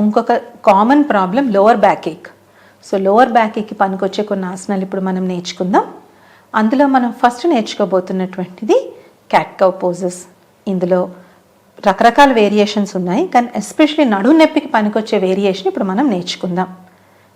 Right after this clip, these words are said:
Let's begin. క్యాట్ కౌ పేస్-, పోజెస్ చేయడానికి stand on your knees. Heels ఇలాగా, they should point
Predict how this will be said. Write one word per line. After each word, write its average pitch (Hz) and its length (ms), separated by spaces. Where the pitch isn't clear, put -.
Let's 175 300
begin. 277 240
క్యాట్ 226 260
కౌ 285 160
పేస్-, 220 240
పోజెస్ 208 360
చేయడానికి 190 440
stand 190 360
on 190 120
your 185 140
knees. 370 220
Heels 254 360
ఇలాగా, 190 320
they 196 140
should 202 220
point 196 220